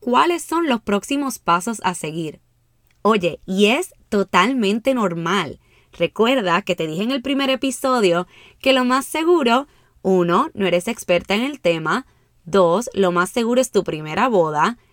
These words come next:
tres, no tienes tiempo para hacer tanto research, y la favorita de todos,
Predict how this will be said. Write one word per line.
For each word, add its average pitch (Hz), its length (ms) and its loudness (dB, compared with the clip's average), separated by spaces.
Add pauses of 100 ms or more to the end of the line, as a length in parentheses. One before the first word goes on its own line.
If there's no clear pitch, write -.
(240)
tres, 196 460 2
no 202 180 -2
tienes 285 340 -6
tiempo 240 440 -4
para 170 180 0
hacer 170 220 -4
tanto 247 340 -2
research, 202 640 -2 (320)
y 302 180 -4
la 285 160 -2
favorita 254 560 -2
de 277 100 -4
todos, 277 460 -2